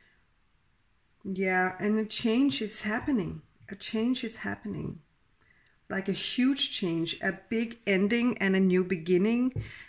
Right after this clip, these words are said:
And he's taking control of, of this. Uh, so, um, well,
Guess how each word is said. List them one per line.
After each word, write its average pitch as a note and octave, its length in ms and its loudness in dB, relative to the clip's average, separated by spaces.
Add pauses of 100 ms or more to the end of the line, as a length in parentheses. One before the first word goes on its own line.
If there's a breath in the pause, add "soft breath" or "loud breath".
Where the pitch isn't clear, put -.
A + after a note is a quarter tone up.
(280 loud breath)
And G3 160 4
he's G#3 240 0
taking A3 320 2
control G#3+ 600 2
of, D#3+ 220 0 (180)
of F3+ 220 -6
this. E3+ 440 -2 (200)
Uh, F3 580 -2 (1300 loud breath)
so, F#3 680 0
um, F3 800 0 (1700 loud breath)
well, G3 480 2